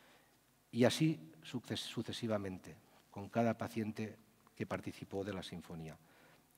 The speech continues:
Eh, en marzo del dos mil diecinueve, la dirección del Hospital Universitario de Belviche se entera de este proyecto y dice, "Esto tiene que ser un proyecto del hospital".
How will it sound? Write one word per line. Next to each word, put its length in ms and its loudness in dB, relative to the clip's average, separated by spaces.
Eh, 720 12
en 180 8
marzo 340 12
del 160 12
dos 180 8
mil 100 12
diecinueve, 680 8
la 80 4
dirección 380 8
del 100 6
Hospital 720 6
Universitario 560 6
de 80 8
Belviche 500 4
se 120 4
entera 280 10
de 60 10
este 200 6
proyecto 640 2
y 140 6
dice, 640 6
"Esto 240 0
tiene 200 6
que 100 2
ser 120 4
un 80 6
proyecto 280 4
del 100 8
hospital". 440 4